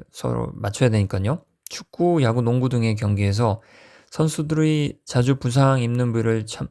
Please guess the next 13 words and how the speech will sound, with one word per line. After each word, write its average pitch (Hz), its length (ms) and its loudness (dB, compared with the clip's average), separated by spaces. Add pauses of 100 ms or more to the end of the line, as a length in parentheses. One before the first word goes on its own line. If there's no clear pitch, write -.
탐구하며 151 600 2
물리치료의 120 500 -2
중요성을 120 480 -2
알 104 120 2
수 104 120 -4
있었다 104 680 -4 (100)
해서 131 500 -2 (640)
학업적 160 360 0
노력까지 123 440 2
딱 139 280 -2 (440)
마무리가 123 360 4
됐어요. 104 420 -8 (240)
이런 160 720 -2